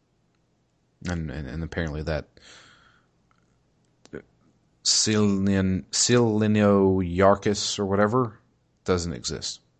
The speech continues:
'Cause when I, when I type it in, it just brings up Metal Gear. So, kinda like Zanzibar land.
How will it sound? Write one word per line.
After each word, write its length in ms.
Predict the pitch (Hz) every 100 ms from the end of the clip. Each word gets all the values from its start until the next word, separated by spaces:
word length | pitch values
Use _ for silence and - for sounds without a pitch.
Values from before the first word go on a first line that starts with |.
| _
'Cause 280 | - 73 -
when 100 | 80
I, 140 | 80
when 240 | 82 - 80
I 80 | 78
type 320 | 85 80 80
it 40 |
in, 160 | 82 80
it 120 | 73
just 160 | 82 -
brings 220 | 80 76
up 100 | 60
Metal 180 | 76 -
Gear. 300 | 67 69 - _ _ _ _ _ _ _ _ _
So, 260 | - 76 78 _ _ - - - - - _ -
kinda 200 | 101 92
like 220 | 92 82
Zanzibar 760 | 85 87 92 87 82 80 78 78
land. 560 | 76 73 71 78 78